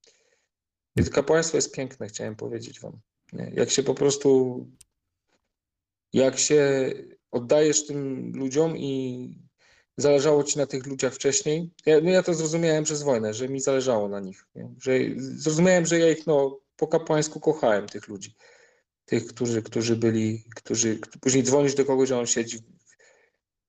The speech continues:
w jakimś schronie, nie? Na przykład możemy się pomodlić, myślę, że się modlicie, za taką Marynę, która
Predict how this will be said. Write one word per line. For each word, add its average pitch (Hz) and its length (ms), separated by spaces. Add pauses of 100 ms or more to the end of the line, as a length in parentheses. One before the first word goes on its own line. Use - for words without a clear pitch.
(120)
w - 40
jakimś 110 320
schronie, 98 440
nie? 101 200 (220)
Na - 200
przykład - 300
możemy 127 320
się 131 120
pomodlić, 123 640 (400)
myślę, - 220
że 95 60
się - 140
modlicie, 98 360
za 113 120
taką 110 220
Marynę, 110 580
która 101 380